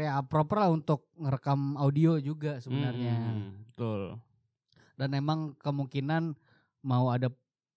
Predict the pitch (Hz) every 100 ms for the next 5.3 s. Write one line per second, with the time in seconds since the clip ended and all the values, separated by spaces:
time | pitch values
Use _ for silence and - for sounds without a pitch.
0 | _ - 143 131 135 120 131 - 135 -
1 | 123 - 135 139 127 120 117 120 139 147
2 | 143 143 139 131 - - 131 123 120 123
3 | 117 127 143 - _ _ - 151 156 156
4 | 156 139 131 147 151 139 110 _ - 156
5 | 202 196 131